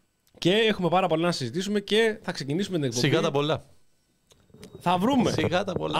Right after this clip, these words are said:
Speaker 1: Άμα θέλετε, αγαπητοί μας φίλοι, και άμα θέλουμε, με Νέα Δημοκρατία πάντα βρίσκουμε.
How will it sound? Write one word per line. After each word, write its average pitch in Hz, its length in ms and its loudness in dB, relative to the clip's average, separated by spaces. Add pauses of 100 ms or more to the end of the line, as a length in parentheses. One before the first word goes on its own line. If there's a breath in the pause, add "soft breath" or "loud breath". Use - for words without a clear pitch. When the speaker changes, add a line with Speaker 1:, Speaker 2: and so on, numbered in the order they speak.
Speaker 1:
Άμα 202 280 2 (120)
θέλετε, 139 720 0
αγαπητοί 127 400 -4
μας 143 220 -4
φίλοι, 139 200 -6
και 147 80 -4
άμα 143 180 -4
θέλουμε, 120 560 -4
με 117 160 -2
Νέα 160 220 0
Δημοκρατία 135 640 -4
πάντα 120 300 -4
βρίσκουμε. 87 540 -16